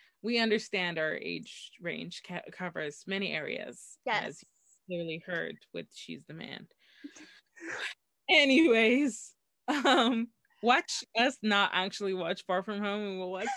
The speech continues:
Speaker 1: <laughs> No, no, no,
Speaker 2: Oh my
Speaker 1: no.
Speaker 2: gosh.
Speaker 1: I
Speaker 2: But
Speaker 1: promise we'll watch Far From Home. But yes, and then, um, also, if you're gonna read These Violent Delights, make sure that you guys read it by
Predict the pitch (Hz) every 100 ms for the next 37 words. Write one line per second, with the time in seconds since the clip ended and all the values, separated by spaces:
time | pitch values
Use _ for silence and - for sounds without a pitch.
0 | 762 719 659 622 605 403 - - - -
1 | - _ 277 - _ - 605 554 359 254
2 | 339 349 311 285 - _ - - 254 302
3 | 285 247 214 - - _ - - - 262
4 | 294 339 311 214 - _ 190 156 - 208
5 | 196 175 180 - - 175 170 175 175 147
6 | - - - 226 226 208 185 - 240 262
7 | 269 262 - 240 233 226 254 269 285 226
8 | 247 233 240 247 226 233 233 233 202 202
9 | 214 202 185 196 220 208 - 220 208 196
10 | 180 185 185 180 185 185 185 - - 170
11 | 190 190 190 185